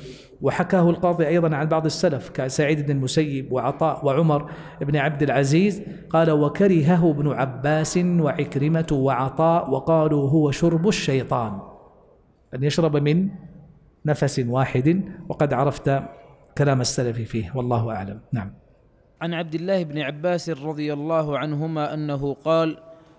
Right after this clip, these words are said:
Speaker 2: "مر النبي صلى الله عليه وسلم بقبرين".
Speaker 1: طيب، قبل حديث ابن عباس نمر أيضا باختصار على التطبيقات الأصولية لهذا الحديث الكريم.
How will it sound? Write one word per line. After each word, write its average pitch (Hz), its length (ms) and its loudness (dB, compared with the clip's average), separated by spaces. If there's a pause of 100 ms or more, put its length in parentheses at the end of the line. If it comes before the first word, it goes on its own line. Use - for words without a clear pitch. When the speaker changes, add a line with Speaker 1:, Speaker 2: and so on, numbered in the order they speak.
(160)
Speaker 2:
"مر 175 300 -2
النبي 170 520 -2
صلى 165 320 -8
الله 165 480 0
عليه 160 360 -2
وسلم 165 580 -2
بقبرين". 156 680 0 (320)
Speaker 1:
طيب، 143 280 0
قبل 160 360 0
حديث 160 280 0
ابن 151 120 -2
عباس 156 400 0
نمر 147 520 0
أيضا 135 240 -4
باختصار 135 680 -2
على 135 320 -2
التطبيقات 139 600 -4
الأصولية 135 640 -4
لهذا 127 300 -4
الحديث 131 380 -4
الكريم. 139 480 0